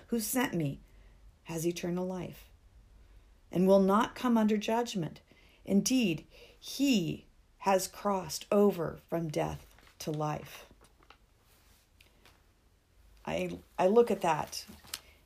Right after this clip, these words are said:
and I think it's like Jesus begging us, "Will you please just listen to me? Truly, truly." I mean, it sounds like a child saying, "Please, please, I'm not lying. I'm telling you the truth, Mama."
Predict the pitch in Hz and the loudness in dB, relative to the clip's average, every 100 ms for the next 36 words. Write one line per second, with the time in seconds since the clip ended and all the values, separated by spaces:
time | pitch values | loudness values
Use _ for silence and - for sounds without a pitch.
0 | _ 175 190 185 220 214 190 - - 160 | _ -4 -4 -2 -4 -4 -6 -10 -14 -14
1 | - 240 226 196 - 208 208 185 175 226 | -4 -2 -2 -2 2 2 2 -2 -2 0
2 | 233 269 - 262 277 262 214 240 233 233 | 2 2 0 0 2 2 0 -4 0 2
3 | 240 - 220 208 214 196 175 175 - - | 2 2 0 2 0 0 -2 -8 -16 -20
4 | - _ _ _ _ _ _ - 302 330 | -20 _ _ _ _ _ _ 0 4 6
5 | 311 285 285 311 269 175 175 180 - 208 | 4 2 2 4 4 0 -2 -10 -6 -4
6 | 233 247 240 233 220 208 - 208 208 208 | 0 2 4 4 2 0 0 2 2 0
7 | 208 - 349 320 330 - 320 320 302 269 | -4 0 2 2 0 -2 0 2 2 -2
8 | 277 - - - 302 339 320 339 285 294 | -4 -10 -16 -4 0 2 2 0 -2 0
9 | 294 262 233 - 339 349 330 320 330 - | 2 2 2 0 2 2 0 0 -2 -6
10 | - 311 302 269 226 208 190 | -2 0 0 0 0 0 -2